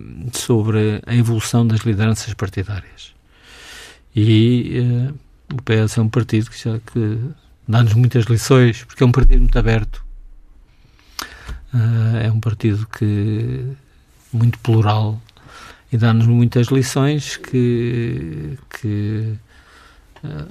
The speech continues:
longas preparações para a liderança por vezes são muito bem-sucedidas, outras vezes não são. Ah, ah, não quero fazer nenhuma previsão sobre isso. Acho que o,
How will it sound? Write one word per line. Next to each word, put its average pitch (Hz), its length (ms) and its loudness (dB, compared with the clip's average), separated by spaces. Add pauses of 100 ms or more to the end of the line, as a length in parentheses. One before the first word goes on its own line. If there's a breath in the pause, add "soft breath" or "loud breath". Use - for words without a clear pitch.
longas 120 600 2
preparações 113 720 -4
para - 160 -8
a - 40 -4
liderança 110 580 -4
por 113 180 -8
vezes 104 220 -6
são 107 180 -6
muito 123 400 0
bem-sucedidas, 123 800 -6 (560 loud breath)
outras 107 240 -6
vezes 101 260 -8
não 107 140 -6
são. 120 280 -6 (560 loud breath)
Ah, 120 240 -2 (840)
ah, 123 800 -10 (840 loud breath)
não 147 60 -2
quero 110 180 0
fazer 101 180 0
nenhuma 101 280 -2
previsão 101 420 -2
sobre 101 340 -4
isso. 98 180 -6
Acho - 160 -8
que - 80 -4
o, 107 200 -6